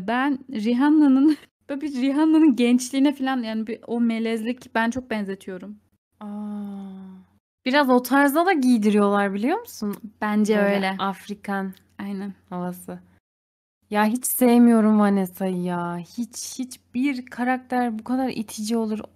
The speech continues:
Speaker 2: Küçükken de sevmiyordum, hala da sevmiyorum.
Speaker 1: Sen eskiden de sevmezdin Vanessa'yı.
Speaker 2: Ben hiç sevmiyorum ya. Denle yakın diye sevmiyordum herhalde küçükken. Şimdi de böyle çok tripli bir insan. Bir tane sahne var ya, o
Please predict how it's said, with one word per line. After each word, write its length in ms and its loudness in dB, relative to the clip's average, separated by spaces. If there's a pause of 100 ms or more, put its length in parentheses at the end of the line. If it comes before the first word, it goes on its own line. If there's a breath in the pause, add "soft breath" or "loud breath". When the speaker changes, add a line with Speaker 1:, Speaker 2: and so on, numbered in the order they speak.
(480 soft breath)
Speaker 2:
Küçükken 520 2
de 80 4
sevmiyordum, 640 0
hala 480 0
da 80 -4
sevmiyorum. 760 -8 (340 loud breath)
Speaker 1:
Sen 240 2
eskiden 540 6
de 80 4
sevmezdin 640 0
Vanessa'yı. 680 0
Speaker 2:
Ben 60 0
hiç 120 -4
sevmiyorum 840 -4
ya. 300 -8
Denle 280 2
yakın 380 0
diye 240 -2
sevmiyordum 600 -4
herhalde 340 -4
küçükken. 580 -8
Şimdi 540 0
de 200 0
böyle 520 -4 (140)
çok 320 -2
tripli 680 2
bir 260 2
insan. 840 -4 (280)
Bir 60 -18
tane 320 -4
sahne 400 0
var 160 0
ya, 200 -2
o 80 -8